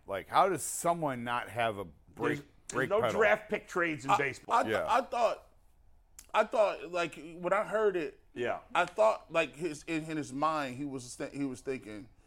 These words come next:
Speaker 2: A bunch of
Speaker 3: pro-,
Speaker 2: minor
Speaker 3: prospects.
Speaker 2: leaguers?
Speaker 3: So when you say picks and prospects, like, it's kinda the same thing.
Speaker 2: I, I
Speaker 3: And,
Speaker 2: guess
Speaker 3: like,
Speaker 2: he could have
Speaker 3: like,
Speaker 2: meant
Speaker 3: you, like,
Speaker 2: that.
Speaker 3: eh,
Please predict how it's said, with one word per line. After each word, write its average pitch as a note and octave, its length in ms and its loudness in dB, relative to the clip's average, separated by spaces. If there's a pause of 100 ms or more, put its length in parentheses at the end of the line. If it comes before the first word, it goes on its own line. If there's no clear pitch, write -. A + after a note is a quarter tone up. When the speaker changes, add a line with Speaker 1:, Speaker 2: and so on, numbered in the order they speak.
(120)
Speaker 2:
A A2 40 -10
bunch A#2 200 -6
of - 80 -4
Speaker 3:
pro-, D3 80 4
Speaker 2:
minor A#2 140 0
Speaker 3:
prospects. F#3 360 6
Speaker 2:
leaguers? E3 360 -2 (540)
Speaker 3:
So F3 200 6 (160)
when F3+ 160 -2
you G#3 60 -2
say G3+ 180 2
picks A3 300 -4
and E3+ 120 -4
prospects, D3+ 680 -2
like, C#3 240 -2 (100)
it's D3+ 160 -8
kinda G3 360 0
the F#3+ 100 0
same F#3+ 340 -6
thing. G3 320 -10
Speaker 2:
I, C3 120 -2 (100)
I C#3 160 4
Speaker 3:
And, C3 100 -4 (160)
Speaker 2:
guess D3+ 200 2
Speaker 3:
like, E3+ 80 4
Speaker 2:
he F3+ 120 -6 (120)
could F#3+ 300 2
have F#3 180 0
Speaker 3:
like, F3 180 6
Speaker 2:
meant F3+ 180 2
Speaker 3:
you, G#3 100 4
like, F#3 100 8
Speaker 2:
that. G3+ 220 4
Speaker 3:
eh, F3+ 180 -6